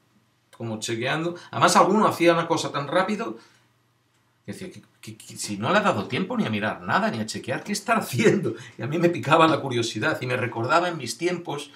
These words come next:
de niño, cuando estábamos en la pandilla y te decía uno: "Son las cinco y cuarto".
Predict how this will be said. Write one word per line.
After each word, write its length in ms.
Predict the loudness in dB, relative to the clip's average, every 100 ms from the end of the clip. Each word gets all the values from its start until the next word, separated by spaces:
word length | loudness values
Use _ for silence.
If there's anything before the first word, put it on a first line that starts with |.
| -18
de 120 | -6 0
niño, 460 | 4 4 2 0 -10 -20 _
cuando 180 | -2 -2
estábamos 360 | 0 0 0
en 60 | 0
la 80 | -2
pandilla 400 | -2 0 2 0
y 100 | -2
te 120 | -4
decía 300 | -6 0 0
uno: 300 | 2 0 -2 -6 -18
"Son 240 | 0 4
las 160 | 6 4
cinco 220 | 4 2
y 40 | 6
cuarto". 460 | 6 6 -4 -14